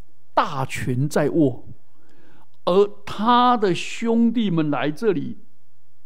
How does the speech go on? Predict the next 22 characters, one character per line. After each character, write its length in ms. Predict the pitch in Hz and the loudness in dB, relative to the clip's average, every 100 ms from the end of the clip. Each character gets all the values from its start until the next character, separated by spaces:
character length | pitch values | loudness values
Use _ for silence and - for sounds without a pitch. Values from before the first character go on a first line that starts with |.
| - | -4
籴 260 | 196 160 202 | -2 0 2
粮， 360 | 190 147 175 240 - - - - - - - - - | 4 2 0 -6 -8 -8 -8 -8 -8 -8 -8 -8 -8
只 220 | - 175 | -2 0
是 220 | 143 - 226 | 2 2 4
一 20 | |
个 100 | 190 | 4
寄 400 | - - 277 196 | 2 2 4 4
居 320 | 147 208 214 | 2 -2 0
的 120 | 175 | 2
来 180 | 120 147 | 0 -2
这 140 | 165 | -2
里 260 | 190 143 127 - - | -2 -2 -4 -6 -6
买 580 | 160 147 147 151 135 120 110 120 | -4 0 0 2 0 -2 -4 -4
粮 260 | 139 151 185 | -2 -2 -2
食 200 | - 151 | -4 -4
的 140 | 143 | -4
人， 240 | 107 101 - - - - - - - - - - - - - - - | -4 -6 -8 -8 -8 -8 -8 -8 -8 -8 -8 -8 -8 -8 -8 -8 -8
他 280 | - 208 214 | 0 2 2
大 420 | 214 - 247 151 | 2 4 6 4
可 380 | 143 - 135 139 - - - - - - - - - - - - - - - - - - - | 0 -4 -6 -6 -8 -8 -8 -8 -8 -8 -8 -8 -8 -8 -8 -8 -8 -8 -8 -8 -6 -6 2
报 200 | 302 180 | 4 4
复， 280 | 147 208 | 2 -2